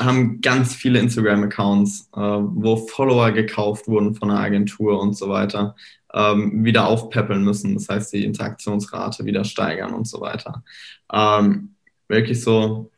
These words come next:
Drecksarbeit in Anführungszeichen, wenn man das, wenn man das sagen darf. Einfach nur, weil irgendwann mal jemand gesagt hat, wir machen's so günstig,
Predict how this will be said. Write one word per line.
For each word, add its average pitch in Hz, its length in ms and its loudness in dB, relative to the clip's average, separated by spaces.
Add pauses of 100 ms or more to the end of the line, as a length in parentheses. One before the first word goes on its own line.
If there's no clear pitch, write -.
(440)
Drecksarbeit 104 760 2
in 101 100 -2
Anführungszeichen, 92 800 -6
wenn 98 120 -4
man 98 160 -2
das, - 360 -8
wenn 101 260 -4
man 98 140 0
das 104 80 -4
sagen 101 200 0
darf. 104 180 -2
Einfach 120 300 2
nur, 113 220 4
weil 104 180 0
irgendwann 113 480 0
mal 104 160 -2
jemand 104 220 -2
gesagt 101 340 -2
hat, 101 240 -6 (680)
wir 101 380 0
machen's 107 380 0
so 104 120 -2
günstig, 101 640 -2